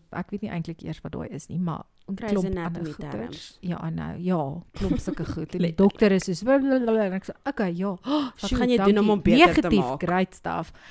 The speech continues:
Speaker 1: <laughs> En toe is daar niks fout met hom nie, dankie Vader. En toe terwyl hy die Maandag in I C U lê, ehm, het ons in dieselfde hospitaal opgestap om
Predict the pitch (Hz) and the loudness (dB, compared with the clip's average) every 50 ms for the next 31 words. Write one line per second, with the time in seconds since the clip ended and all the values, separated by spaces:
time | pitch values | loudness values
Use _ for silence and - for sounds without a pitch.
0 | - - - - 220 - - - - 285 - - - - - - - - - - | -18 -10 -2 0 2 2 2 2 2 2 0 0 -4 -8 -8 -8 -6 -6 -8 -8
1 | - - - - - - - - - - - 220 208 - 226 220 214 202 202 208 | -8 -12 -16 -18 -20 -20 -20 -20 -8 -2 -2 0 0 2 2 4 4 4 2 0
2 | - - 214 202 190 196 196 180 175 165 170 175 175 165 165 165 - 190 - - | -2 -2 -2 -2 0 -2 -4 -4 -4 -6 -6 -6 -6 -6 -6 -6 -8 -10 -12 -10
3 | 165 165 160 185 220 240 - - - - - - - - - - - - - 196 | -10 -8 -8 -8 -10 -10 -12 -18 -20 -20 -20 -20 -20 -20 -20 -20 -20 -6 -2 0
4 | 196 190 190 190 190 190 190 190 190 - _ _ _ _ _ _ _ _ _ _ | 2 2 2 2 2 2 0 -2 -2 -6 _ _ _ _ _ _ _ _ _ _
5 | _ _ _ _ _ _ - - - 240 220 - 233 202 170 185 185 196 208 202 | _ _ _ _ _ _ -16 -6 -6 -4 -2 0 0 0 0 0 0 2 2 2
6 | 175 160 165 180 190 214 196 220 196 180 170 165 165 165 170 175 175 170 170 170 | 0 0 0 2 2 2 2 2 2 2 0 0 0 -2 -2 -2 -2 -2 -2 -4
7 | 170 - - - - - - _ - _ - - _ _ - 196 190 180 - - | -4 -6 -10 -12 -14 -16 -18 _ -20 _ -20 -20 _ _ -6 -4 -4 -4 -4 -4
8 | 185 185 180 - - 180 165 160 156 160 185 202 196 175 151 151 156 151 151 151 | -4 -4 -4 -4 -6 -6 -6 -4 0 4 6 6 6 4 2 -2 -2 -2 -2 -4
9 | 165 175 185 196 - - _ _ _ _ - - - _ _ _ _ _ _ _ | -4 -4 -4 -6 -6 -8 _ _ _ _ -20 -20 -20 _ _ _ _ _ _ _
10 | _ _ _ _ - _ _ _ _ _ _ _ _ _ _ _ - 170 160 160 | _ _ _ _ -20 _ _ _ _ _ _ _ _ _ _ _ -4 -4 -2 -2
11 | 160 156 156 156 156 151 151 - - - 180 175 - 180 175 170 - 190 180 175 | -2 -2 -2 -2 -2 -2 -4 -6 -6 -6 -8 -6 -4 -4 -4 -4 -4 -4 -4 -4
12 | - - 190 185 180 165 170 170 - - - - - 180 180 - - - - 202 | -4 -4 -4 -4 -4 -4 -6 -8 -10 -14 -14 -10 -8 -8 -8 -8 -8 -8 -10 -10
13 | - - 165 160 - - 170 170 165 165 160 170 | -10 -8 -8 -8 -8 -8 -8 -8 -6 -6 -8 -8